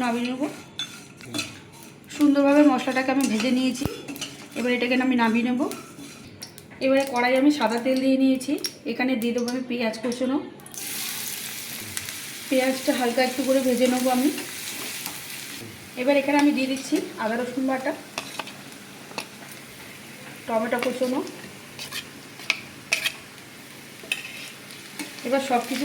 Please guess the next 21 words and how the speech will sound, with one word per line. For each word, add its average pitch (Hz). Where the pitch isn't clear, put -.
ভালোভাবে 240
একসাথে 240
একটুখানি 240
কষিয়ে 240
নেব। 240
এবার 240
এখানে 240
দিয়ে 240
দেবো 240
আমি 262
পরিমাণ 240
মতো 247
নুন। 233
নুনটা 269
দিলে 285
সবগুলো 269
কিন্তু 277
খুব 262
ভালোভাবে 233
একদম 247
গলে 233